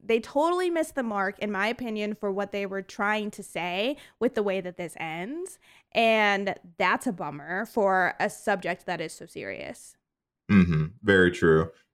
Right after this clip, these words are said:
Speaker 2: Um, and granted, our antagonist in the form of the gaslighting ex-boyfriend, um, is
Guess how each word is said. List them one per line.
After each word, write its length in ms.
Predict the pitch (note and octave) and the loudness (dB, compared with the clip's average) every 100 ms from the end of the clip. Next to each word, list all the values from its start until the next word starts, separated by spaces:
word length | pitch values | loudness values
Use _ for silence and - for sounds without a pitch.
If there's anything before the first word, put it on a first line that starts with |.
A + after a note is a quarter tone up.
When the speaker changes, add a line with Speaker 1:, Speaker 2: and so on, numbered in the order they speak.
| - | 0
Speaker 2:
Um, 320 | F2 F2 E2 | 4 4 4
and 160 | A#2+ C3 | 4 4
granted, 260 | D#3 D#3+ | 4 4
our 200 | A#2 C3+ | 4 4
antagonist 720 | C#3 B2+ B2 A#2+ A#2 A#2+ A2+ - | 4 4 2 2 4 6 4 4
in 160 | G2+ | 4
the 100 | G#2+ | 4
form 360 | G2 - G2+ G2 | 4 6 8 8
of 160 | F#2 F2+ | 6 6
the 60 | |
gaslighting 760 | E2 E2 E2 E2 F#2 F2 E2+ E2+ | 6 4 4 2 4 6 6 6
ex-boyfriend, 1080 | D2+ D#2+ E2+ E2 D#2 D#2+ - D#2+ D#2 D#2+ D#2 | 4 2 4 6 8 6 4 6 6 6 4
um, 340 | - D#2+ E2 - | 4 4 4 6
is 500 | D3+ D#3 C#3 - | 8 8 8 2